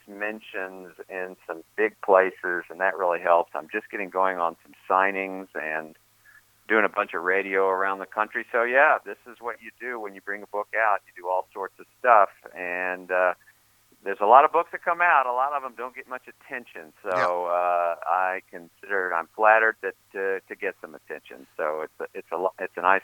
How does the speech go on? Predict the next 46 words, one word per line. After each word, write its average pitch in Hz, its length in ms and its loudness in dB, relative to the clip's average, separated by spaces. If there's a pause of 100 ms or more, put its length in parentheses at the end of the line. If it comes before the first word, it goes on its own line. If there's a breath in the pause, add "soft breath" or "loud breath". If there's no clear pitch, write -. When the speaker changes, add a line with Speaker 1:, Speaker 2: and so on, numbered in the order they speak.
Speaker 1:
thing. 104 240 -4
I 78 60 0
don't 87 180 -4
take 90 220 -8
it - 100 -12
for 87 100 -8
granted. 69 360 -4 (240)
Speaker 2:
John, 160 300 4
a 143 100 4
lot 165 240 6
of 170 100 -2
these 135 220 -8
books - 420 -4
today 135 380 -4
that 117 160 -12
come 123 180 -4
out 120 160 -2
in 117 60 -10
the 104 40 -18
sports - 480 -10
world, 123 260 -4
and 120 60 -8
I'm 131 120 -8
not 127 180 -4
demeaning 120 460 -10
their 123 260 -2
authors, 104 480 -8
are 101 140 -10
sort 123 240 -10
of 107 60 -14 (260)
cookie-cutter 147 580 -4
books 127 500 -8 (340 soft breath)
where 120 140 -4
the 120 60 -8
publisher 127 640 -4
says, 123 400 -6
"Hey, 131 260 -4
let's 131 380 -6
do 131 340 -8 (360 soft breath)
a 123 80 -8
hundred 139 340 -2
things, 135 500 -6
uh, 123 380 0
Oriole 143 340 -2
fans 135 400 -6
should 123 220 -10